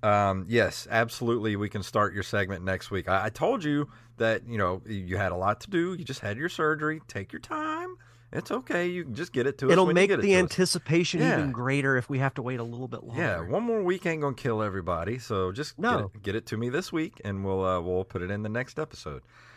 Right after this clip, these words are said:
Speaker 1: Um, but, uh, thank you, uh, for, uh, for doing that, Joey. And, uh, like I said, you know, no problem.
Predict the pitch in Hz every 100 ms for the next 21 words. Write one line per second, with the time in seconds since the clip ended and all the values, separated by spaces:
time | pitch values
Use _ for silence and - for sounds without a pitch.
0 | - _ - 80 76 73 73 - _ 85
1 | 78 92 80 80 120 160 - 165 185 -
2 | 113 110 107 98 101 92 - - 110 104
3 | 101 98 92 92 92 - 101 92 82 -
4 | - 101 71 98 139 135 131 131 113 123
5 | 123 127 110 117 104 104 98 107 - -
6 | 139 131 123 107 98 127 123 127 127 120